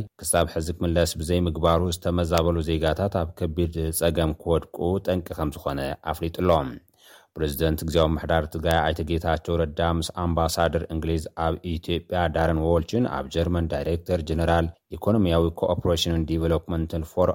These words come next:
ኣፍሪካ ብራይት ፒከልን ዝመርሕዎ ጉጅለ ኣብ ዘሳለጥዎ ምይይት ግዜያዊ ምሕዳር ትግራይ ዘላቒ ሰላም ንምርጋጽ ይሰርሕ እኳ እንተሃለወ፣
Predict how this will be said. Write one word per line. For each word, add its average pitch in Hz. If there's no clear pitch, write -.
ኣፍሪካ 85
ብራይት 85
ፒከልን 101
ዝመርሕዎ 71
ጉጅለ 82
ኣብ 87
ዘሳለጥዎ 90
ምይይት 78
ግዜያዊ 71
ምሕዳር 78
ትግራይ 87
ዘላቒ 85
ሰላም 82
ንምርጋጽ 82
ይሰርሕ -
እኳ -
እንተሃለወ፣ 90